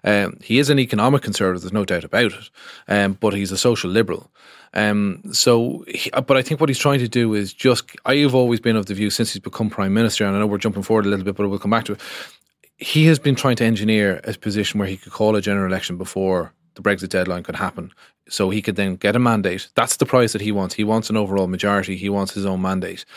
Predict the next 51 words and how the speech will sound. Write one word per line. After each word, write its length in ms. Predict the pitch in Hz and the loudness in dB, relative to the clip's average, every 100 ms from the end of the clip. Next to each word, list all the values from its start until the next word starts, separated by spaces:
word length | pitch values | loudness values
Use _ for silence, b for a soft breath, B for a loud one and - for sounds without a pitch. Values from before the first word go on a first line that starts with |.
| B B - | B B -4
Uh, 300 | 98 95 95 | 0 0 0
and 160 | 107 101 | -2 0
now 100 | 101 | -2
w-, 280 | 98 104 | -2 -6
what 140 | 104 101 | -4 -2
we're 80 | 98 | 0
seeing 260 | 110 104 | 0 0
is 100 | 95 | -2
just 220 | - 98 | -4 -4
him 140 | 107 101 | -2 0
working 260 | 95 - | -2 -2
towards 380 | 95 101 104 101 | -6 0 0 0
that. 200 | 90 92 - B B | -4 -8 -16 B B
But 100 | - | -8
jumping 300 | - 117 110 | 0 2 0
back 380 | 98 127 117 - b b b b - | 2 0 0 -12 b b b b -10
to 640 | - 117 107 104 98 101 - | -2 0 2 0 -4 -6 -2
the, 140 | 104 95 _ | -2 -2 _
the 80 | 110 | -4
time 240 | - 113 | 0 0
of 120 | 101 92 | 0 -4
the 100 | 98 | -4
Chequers 460 | - 120 - 107 | 0 0 0 0
declaration 680 | 110 95 101 101 95 98 92 - - | 0 0 0 0 -2 -6 -8 -10 -2
that, 280 | 98 87 - | -2 -2 -4
you 100 | 107 | -2
know, 60 | |
you 80 | 95 | -2
saw 200 | 92 104 | -2 0
a 40 | 98 | 0
number 240 | 104 107 | 2 0
of 100 | 101 | -2
cabinet 300 | - 98 95 | -2 -2 -2
ministers 460 | 95 92 - 92 87 | -4 -6 -6 -8 -6
resign 520 | 90 98 95 90 87 - | -4 -2 -2 -4 -10 -8
on, 260 | 98 92 92 | -6 -4 -6
it 60 | 98 | -10
was 80 | 92 | -8
a 80 | |
Sunday 320 | 95 104 95 90 | -4 -2 -2 -4
night, 300 | 95 92 95 | -4 -6 -6
I 40 | |
remember 260 | 90 95 90 | -4 -4 -2
vividly 280 | 101 92 | -4 -4
'cause 120 | 92 95 | -6 -6
I 40 | |
was 80 | 90 | -4
on 140 | 92 | -4
duty 300 | 92 107 101 | -2 -2 -2
that 180 | 95 95 | -4 -6
night, 240 | 101 - | -8 -12